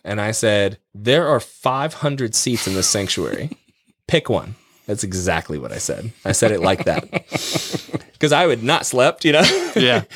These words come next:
Speaker 1: And he looked at me and he goes, "I don't wanna pick one. I want my seat back."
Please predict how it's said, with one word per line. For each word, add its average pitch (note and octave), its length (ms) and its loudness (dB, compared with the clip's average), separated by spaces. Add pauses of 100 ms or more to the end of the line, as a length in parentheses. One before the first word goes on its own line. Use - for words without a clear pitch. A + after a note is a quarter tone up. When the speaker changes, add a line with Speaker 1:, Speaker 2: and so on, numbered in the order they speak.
(140)
Speaker 1:
And G2+ 100 -10
he C3 140 0
looked B2+ 260 -2
at G#2 80 -4
me G2+ 80 -4
and F#2+ 100 -4
he G#2 60 -6
goes, F#2+ 320 -2 (220)
"I A2+ 80 0
don't A2+ 100 2
wanna C3+ 140 2
pick F#2 180 -6
one. F2+ 140 -4
I F#2 60 -2
want G#2 180 -6
my G2+ 220 -2
seat - 280 -4
back." - 300 -12